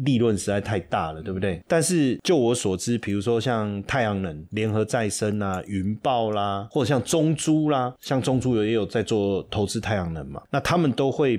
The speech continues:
把这个电卖回去给台电嘛，就是你刚才讲的这个收益。中租我曾经听过，他们有在做一个方案，就是说，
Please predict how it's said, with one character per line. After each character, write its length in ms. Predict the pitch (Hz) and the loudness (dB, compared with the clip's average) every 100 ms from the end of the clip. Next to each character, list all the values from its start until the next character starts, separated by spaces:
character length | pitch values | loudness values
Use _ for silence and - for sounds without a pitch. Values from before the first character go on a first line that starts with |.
| - | -2
把 200 | 95 85 | -2 -2
这 140 | - | -2
个 420 | 113 104 95 92 90 _ | -2 0 0 -2 -6 _
电 160 | 143 98 | 0 0
卖 360 | 95 127 117 | 0 0 0
回 140 | 95 95 | 0 0
去 160 | - | -2
给 140 | 101 87 | -4 -6
台 220 | - 85 | -6 -8
电 220 | 85 107 78 | -4 -4 -4
嘛， 100 | - 110 - | -10 -18 -8
就 120 | 120 | -4
是 140 | 110 | 0
你 120 | 104 90 | 0 0
刚 140 | 110 | 0
才 80 | 104 | -2
讲 180 | 98 80 | -2 -6
的 80 | |
这 100 | 85 | -4
个 100 | 101 | -2
收 340 | 92 - 95 95 | -2 -2 0 0
益。 160 | 87 - | -2 -2
中 200 | - 202 | 0 2
租 160 | 180 190 | 2 2
我 140 | 127 | 2
曾 180 | - 110 | 2 -2
经 140 | 123 | -2
听 220 | 120 123 | 0 -2
过， 260 | 120 120 85 | 0 -2 -2
他 160 | - 131 | -2 -2
们 100 | 104 | 0
有 80 | |
在 120 | 87 117 | -2 -4
做 260 | - 113 | 0 0
一 40 | 98 | 0
个 100 | 95 | -4
方 320 | - 110 107 | -4 -4 -2
案， 220 | 117 107 - | -4 -4 -4
就 120 | 147 | 0
是 60 | 131 | 0
说， 280 | 143 131 | 2 0